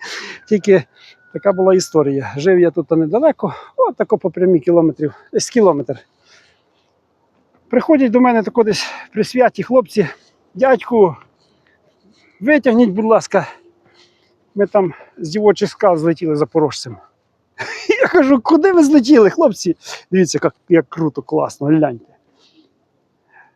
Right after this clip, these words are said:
Та, каже, скал, ну, трошки п'яні були. Тільки що оце зараз, бачите, е, от, про що я вам розказував, про ці скали, вони йдуть таким, знов, це оце вже основний каньйон пішов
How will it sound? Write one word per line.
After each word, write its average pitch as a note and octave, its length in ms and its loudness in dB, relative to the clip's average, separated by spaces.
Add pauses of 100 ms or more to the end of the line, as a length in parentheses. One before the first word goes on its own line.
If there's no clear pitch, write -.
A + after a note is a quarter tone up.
(140)
Та, G#4+ 80 4
каже, F4+ 300 4
скал, B3+ 400 2 (300)
ну, B4 120 -14
трошки A3+ 380 -4 (280)
п'яні F4 320 0
були. A#3+ 340 2 (1080)
Тільки A#3+ 240 -4
що A#3 400 2 (220)
оце G#3 380 2 (760)
зараз, A3 500 2 (300)
бачите, F#3 360 -2 (840)
е, D#3+ 300 4
от, F3+ 220 2 (340)
про G3 120 -4
що A3 140 2
я G3+ 100 6
вам F#3 120 2
розказував, D#3+ 460 0
про E3+ 120 -2
ці F3 140 -8
скали, D#3+ 360 0
вони F3+ 220 2
йдуть G3+ 260 -4
таким, F#3+ 380 -2 (880)
знов, E3+ 300 0
це A#3+ 200 2
оце A3+ 280 4
вже G3+ 160 4
основний A3 460 2
каньйон G3+ 380 4
пішов D4+ 460 2